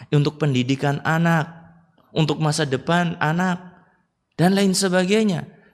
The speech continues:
Dengan alasan-alasan seperti itu kemudian tidak mau mengeluarkan zakatnya. La haula wa la quwata illa billah.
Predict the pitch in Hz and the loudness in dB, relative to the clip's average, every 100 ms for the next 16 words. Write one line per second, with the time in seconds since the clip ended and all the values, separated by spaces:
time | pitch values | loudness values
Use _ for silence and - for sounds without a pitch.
0 | - 147 185 185 208 226 220 196 202 202 | -2 0 0 0 0 0 0 0 0 0
1 | 202 196 180 190 202 240 202 180 180 214 | -2 -2 0 0 0 0 0 2 2 2
2 | 190 165 165 196 202 170 185 214 - 208 | 2 0 0 0 0 0 0 -2 -2 -2
3 | 202 208 226 233 - 180 156 160 - _ | -2 -2 -4 -8 -6 -6 -6 -10 -20 _
4 | _ _ _ _ _ _ _ _ _ _ | _ _ _ _ _ _ _ _ _ _
5 | _ _ _ _ _ _ 151 - 196 175 | _ _ _ _ _ _ -4 -2 0 0
6 | 156 147 147 - 175 156 147 147 151 143 | 0 0 0 0 -2 0 0 0 0 0
7 | 135 143 175 156 | -2 -2 -2 -6